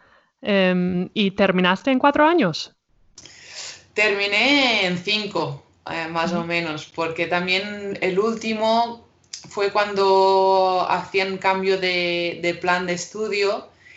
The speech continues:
Speaker 2: y hubo un año que hicieron como, mm, sin docencia y lo que hacían era, nos mandaban el trabajo a casa, online, lo hacíamos y hacías algún examen.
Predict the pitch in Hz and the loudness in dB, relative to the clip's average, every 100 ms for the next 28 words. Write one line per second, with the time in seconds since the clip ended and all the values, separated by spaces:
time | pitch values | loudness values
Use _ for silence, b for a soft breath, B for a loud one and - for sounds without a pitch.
0 | B - 190 196 202 202 196 196 208 202 | B -2 4 4 4 0 0 0 -2 -2
1 | 196 190 196 190 196 202 185 180 175 165 | -2 0 -4 -4 -2 0 2 2 2 0
2 | 165 156 156 143 - - - - 202 185 | -4 -6 -6 -6 -10 -12 -8 -6 -2 0
3 | 170 160 202 196 202 - 196 208 - b | -2 -2 -2 -2 -2 -4 -2 -4 -10 b
4 | b _ 185 180 175 175 190 190 190 180 | b _ 2 2 2 0 0 0 0 0
5 | 160 160 151 170 165 170 180 185 180 185 | -2 -4 -10 -10 -4 -2 -2 -4 -6 -4
6 | 185 185 196 185 185 226 233 247 247 269 | -2 -2 -4 -6 0 0 0 -2 0 0
7 | 185 180 196 208 247 240 180 165 165 196 | -2 -2 -2 -2 -4 -8 -4 -4 -2 0
8 | 196 208 208 247 - - - 160 156 147 | 0 0 -4 -4 -8 -12 -12 -6 -6 -6
9 | 170 175 190 180 165 165 147 160 160 147 | -2 0 0 -2 -2 -8 -8 -6 -4 -6
10 | 143 | -10